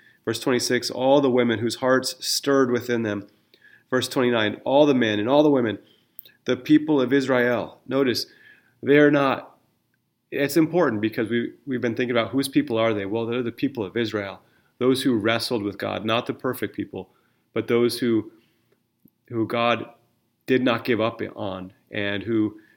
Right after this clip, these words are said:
gave them a new name, right? Just like he gave Israel, Jacob, a new name, uh, the one who wrestles with God. Well, here the people are, had wrestled with God. They'd sinned against God, but they're limping along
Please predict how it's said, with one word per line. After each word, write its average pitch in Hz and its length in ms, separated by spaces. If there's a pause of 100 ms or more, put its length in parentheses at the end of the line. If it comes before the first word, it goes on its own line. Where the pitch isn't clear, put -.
(100)
gave 117 380
them 117 180
a 101 40
new 113 220
name, 113 320
right? 104 180
Just - 160
like 110 160
he 117 80
gave 110 200
Israel, 117 580
Jacob, 117 360
a 104 60
new 120 140
name, 104 300 (720)
uh, 98 140 (120)
the - 60
one 113 220
who 117 100
wrestles 107 380
with 110 140
God. 107 260
Well, 113 100
here 151 240
the 120 60
people 131 260
are, 107 220
had 110 240
wrestled 123 360
with 110 220
God. 107 240
They'd 107 160
sinned 131 240
against 113 300
God, 101 220
but 110 120
they're 120 180
limping 127 380
along 110 460